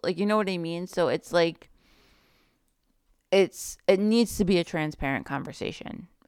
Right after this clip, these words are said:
Absolutely needs to be a transparent conversation. Um, and then at the same time, like, I don't approach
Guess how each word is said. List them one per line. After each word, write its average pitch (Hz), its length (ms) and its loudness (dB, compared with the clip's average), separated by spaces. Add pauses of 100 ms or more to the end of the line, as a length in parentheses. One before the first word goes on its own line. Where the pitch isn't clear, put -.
Absolutely 170 520 2
needs 147 240 -4
to - 80 -10
be 143 80 -4
a - 60 -6
transparent - 580 -8
conversation. - 960 -12 (100)
Um, 143 680 -2 (1300)
and 190 180 8
then 170 320 4
at - 140 0
the 170 80 2
same 160 320 -2
time, 190 340 2
like, 156 240 -2
I 147 180 4
don't 175 220 0
approach 156 460 -4